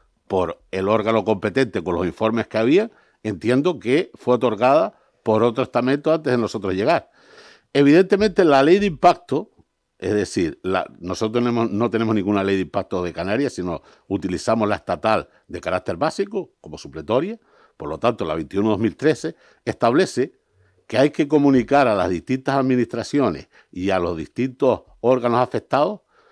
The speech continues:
la instalación esa. Yo no sé si en su momento, en el periodo de información pública y de alegaciones,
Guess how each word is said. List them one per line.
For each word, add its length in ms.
la 120
instalación 520
esa. 240
Yo 260
no 140
sé 400
si 220
en 100
su 180
momento, 440
en 80
el 80
periodo 300
de 80
información 480
pública 400
y 40
de 80
alegaciones, 640